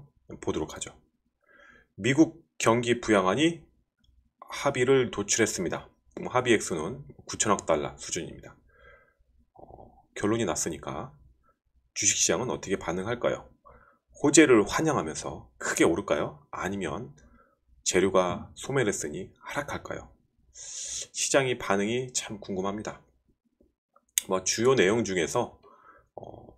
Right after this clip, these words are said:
들어갈 내용은 다 들어가 있습니다. 일단은 재난지원금도 일 인당 주는 것도 좋고요. 예. 뭐, 실업수당도 추가 지급하고, 뭐, 급여보호 프로그램도 있고, 뭐, 핵심적인 내용들은 다 들어가 있네요. 자, 지난 금요일에 보면은 미국 증시가 하락을 했습니다.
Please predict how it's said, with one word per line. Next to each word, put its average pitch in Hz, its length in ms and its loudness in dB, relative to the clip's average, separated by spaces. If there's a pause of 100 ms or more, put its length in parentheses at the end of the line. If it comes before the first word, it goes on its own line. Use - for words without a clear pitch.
들어갈 143 380 8
내용은 110 220 6
다 95 100 -6
들어가 92 240 -6
있습니다. - 340 -12
일단은 87 300 -6
재난지원금도 92 800 -2
일 92 140 0
인당 82 340 -4 (520)
주는 92 240 -6
것도 - 280 -6
좋고요. - 500 -10 (380)
예. - 120 -20 (680)
뭐, - 80 -14
실업수당도 110 760 0
추가 101 220 -2
지급하고, - 580 -10 (100)
뭐, - 100 -14
급여보호 95 520 4
프로그램도 90 500 -4
있고, - 340 -14 (400)
뭐, 104 100 -4
핵심적인 170 460 4
내용들은 80 380 -2
다 - 120 -10
들어가 82 240 -10
있네요. 67 320 -14 (1160)
자, - 200 -14 (1160)
지난 165 480 4
금요일에 123 460 4
보면은 85 480 -2
미국 127 240 0
증시가 101 360 2
하락을 165 360 4
했습니다. - 440 -10